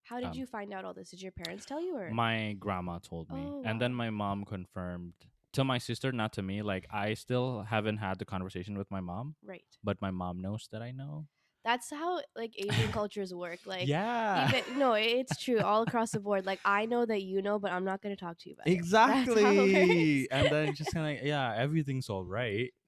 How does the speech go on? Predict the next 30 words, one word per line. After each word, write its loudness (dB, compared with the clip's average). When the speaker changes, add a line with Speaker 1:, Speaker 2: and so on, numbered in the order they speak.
Speaker 2:
<laughs> -6
even -4
though 2
we 0
have -2
to -10
talk -4
about -16
it. -20
Speaker 1:
Oh, -8
yeah, -16
that -4
doesn't -2
Speaker 2:
Um, -10
Speaker 1:
<laughs> -20
Speaker 2:
and -4
my -2
dad 0
doesn't -2
know 0
that -8
I -8
know -8
about -12
Speaker 1:
Mm-hmm. -10
Speaker 2:
it, -10
which -4
is, -8
Speaker 1:
Mm-hmm. -2
Speaker 2:
I 2